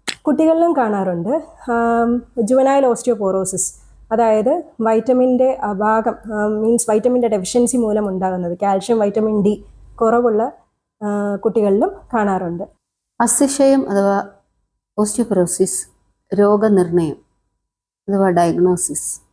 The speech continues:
Speaker 2: എങ്ങനെയാണ്? നമ്മൾക്ക് പലപ്പോഴും പല അസുഖങ്ങളിലും ബ്ലഡ് ടെസ്റ്റുകളും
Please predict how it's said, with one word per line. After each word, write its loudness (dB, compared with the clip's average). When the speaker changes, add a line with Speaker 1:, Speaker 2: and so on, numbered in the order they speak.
Speaker 2:
എങ്ങനെയാണ്? 2
നമ്മൾക്ക് 0
പലപ്പോഴും 0
പല 4
അസുഖങ്ങളിലും -2
ബ്ലഡ് 2
ടെസ്റ്റുകളും 0